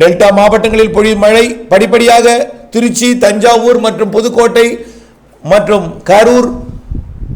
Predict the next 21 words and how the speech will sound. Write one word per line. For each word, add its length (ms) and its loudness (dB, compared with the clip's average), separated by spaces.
திருப்பூர், 440 0
கோயம்புத்தூர் 640 2
மற்றும் 300 0
ஈரோடு, 360 6
நாமக்கல் 500 0
மாவட்டங்களுக்கெல்லாம் 800 0
பொழிந்து, 320 0
பிறகு 220 4
படிப்படியாக 600 0
தென் 200 -4
மாவட்டங்களில் 600 -2
இன்றைக்கு 380 -6
மதியம், 360 0
மாலை, 260 0
இரவிலே 300 -2
தீவிரமடையும், 580 -2
மேலும் 380 2
தீவிரமடையும். 520 0
நாளை 340 2
மாலை 340 2
வரை 140 2